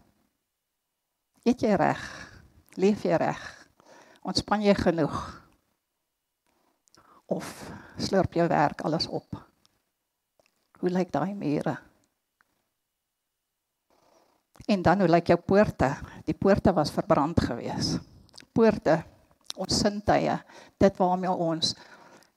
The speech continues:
die inligting in ons omgewing inneem, in ons in. Hoe, waarna kyk jou oë? Waarna luister jy?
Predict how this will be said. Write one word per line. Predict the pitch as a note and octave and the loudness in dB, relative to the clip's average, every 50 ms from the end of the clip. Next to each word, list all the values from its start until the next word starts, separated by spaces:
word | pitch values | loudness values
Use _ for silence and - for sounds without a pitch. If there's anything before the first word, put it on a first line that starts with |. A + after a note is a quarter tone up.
| - - - - | -14 -12 -6 -4
die | F4 - | 0 0
inligting | A#3 A3 G#3+ G3 G3 - - G3 F3 | 2 2 4 4 4 4 4 4 2
in | F3+ E3 | -2 -2
ons | E3 E3+ - - | -2 -4 -4 -6
omgewing | F3 F#3 - F#3 - - - - G#3+ G3+ F#3+ F3+ D#3 D3+ C#3+ C#3+ D3+ - - - - | -8 -10 -10 -4 -2 -2 0 2 2 2 2 4 2 0 0 -2 -4 -8 -12 -4 -2
inneem, | A3 G3 F#3 F3 D#3+ D3 C#3+ B2+ C#3 C#3+ - _ _ _ _ _ - - _ - - - - _ - | -2 -2 0 0 0 0 0 -2 -4 -8 -14 _ _ _ _ _ -20 -20 _ -20 -20 -20 -12 _ -6
in | - D#3 | -4 -4
ons | D#3 C4+ - F#3+ | -4 -4 -4 -4
in. | F3 C#3+ C#3+ - _ - - _ _ _ _ _ _ _ _ _ _ _ _ _ _ _ _ _ _ _ _ _ _ _ _ - - - - _ _ _ _ | -6 -6 -8 -10 _ -20 -20 _ _ _ _ _ _ _ _ _ _ _ _ _ _ _ _ _ _ _ _ _ _ _ _ -20 -20 -20 -20 _ _ _ _
Hoe, | F3+ F3+ A3+ B3+ C4 C4+ C4+ C4 C4 B3+ B3+ B3 B3 - - - - - G#3 - | -2 0 2 2 4 4 4 4 2 2 2 0 0 -2 -6 -10 -14 -14 -4 0
waarna | D#3+ E3 G3 A#3 B3+ C4+ C4+ C4+ C#4 C4+ C4+ B3+ A#3+ A#3 A#3+ | 2 2 4 4 2 4 4 4 4 4 4 4 2 0 0
kyk | - - A#3+ A3+ - | 0 0 0 0 2
jou | - F3+ F#3 - - C#3 | 2 0 2 0 0 0
oë? | - - D#3 - - - - - - _ _ _ _ _ _ _ _ _ _ _ _ _ _ _ _ _ _ _ _ _ _ _ _ _ _ _ _ _ _ _ _ _ _ _ _ _ _ _ _ _ - - | 0 0 -2 -4 -8 -16 -20 -20 -20 _ _ _ _ _ _ _ _ _ _ _ _ _ _ _ _ _ _ _ _ _ _ _ _ _ _ _ _ _ _ _ _ _ _ _ _ _ _ _ _ _ -12 -6
Waarna | - D3+ F#3 G3 G#3 | -4 -4 -2 -2 0
luister | G#3 - - - - - D4+ C#4+ | 0 0 0 0 -4 -4 -6 -4
jy? | A#3 - - B2+ - | -4 -4 -4 -6 -6